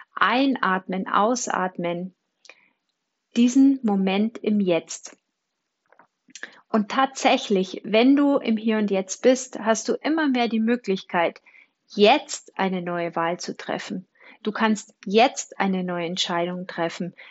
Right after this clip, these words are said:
Du kannst jetzt etwas tun, was dir gut tut. Du kannst jetzt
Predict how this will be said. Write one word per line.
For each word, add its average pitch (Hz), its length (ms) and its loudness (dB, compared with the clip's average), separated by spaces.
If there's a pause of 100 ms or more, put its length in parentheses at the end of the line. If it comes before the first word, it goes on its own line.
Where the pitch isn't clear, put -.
(100)
Du 214 80 -4
kannst 214 500 -2
jetzt 220 600 0
etwas 202 440 -4
tun, 285 500 2 (240)
was 208 440 0
dir 214 180 2
gut 208 280 -2
tut. 202 280 -2
Du 202 60 -2
kannst - 520 -6
jetzt 220 600 0